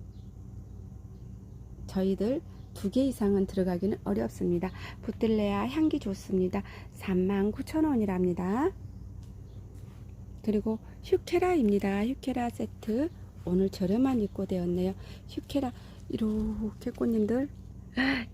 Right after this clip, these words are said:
이게 눈이 쌓인 산에 이렇게 있네요. 그거는 겨울 정원에서도 이렇게 있다는 뜻이랍니다.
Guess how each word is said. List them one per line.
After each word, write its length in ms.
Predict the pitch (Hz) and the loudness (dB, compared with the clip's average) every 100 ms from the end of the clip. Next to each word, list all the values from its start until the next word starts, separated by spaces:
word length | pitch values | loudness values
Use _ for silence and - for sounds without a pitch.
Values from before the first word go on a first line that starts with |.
| - | -2
이게 180 | 208 185 - - - - - - - - | -2 -2 -8 -18 -18 -16 -14 -14 -14 -4
눈이 640 | - 202 220 240 285 311 311 | 4 6 8 6 6 6 4
쌓인 560 | - 233 226 226 269 | 2 2 4 4 2
산에 440 | 285 254 220 233 294 - | 0 0 0 0 -2 -4
이렇게 520 | - 175 175 - - - - - - - - - - - - - - - - - - - - - | -2 0 0 -6 -12 -14 -14 -14 -14 -14 -14 -14 -14 -14 -16 -14 -10 -10 -10 -14 -14 -16 -12 0
있네요. 460 | 208 208 196 180 247 - - - - - | 6 6 6 4 2 -4 -10 -8 -10 -8
그거는 560 | - 196 196 196 214 311 - - | 2 4 6 8 8 6 2 -12
겨울 380 | - 220 254 311 | 2 8 8 8
정원에서도 640 | 254 214 208 190 202 196 | 6 6 8 8 6 4
이렇게 560 | 196 277 294 302 - 294 | 6 6 4 2 2 2
있다는 380 | 214 208 202 196 | 4 6 8 8
뜻이랍니다. 760 | 262 - - 208 180 170 180 | 4 0 2 4 4 4 0